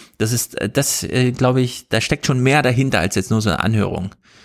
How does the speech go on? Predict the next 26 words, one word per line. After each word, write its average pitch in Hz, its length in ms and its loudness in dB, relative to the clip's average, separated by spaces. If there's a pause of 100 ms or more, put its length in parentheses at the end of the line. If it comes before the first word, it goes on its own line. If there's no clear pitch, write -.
(180)
Ich - 80 -20
glaub, 104 160 -2
da 104 120 -2
sollte 98 280 -2
man 101 360 2
sich 98 300 -4
auch 101 240 -4
als 98 380 -4
Silicon 98 360 -2
Valley 98 180 0
Tycoon 107 520 0
dann 92 100 2
doch - 140 -2
mal 78 120 0
irgendwie 95 200 2
Gedanken 95 340 0
machen, 95 240 2
weil 90 120 0
es - 80 -6
besteht 107 320 -2
ja - 80 2
durchaus - 420 -2
die 101 100 -8
Möglichkeit, 98 500 -6
dass - 160 -10
wir 98 200 0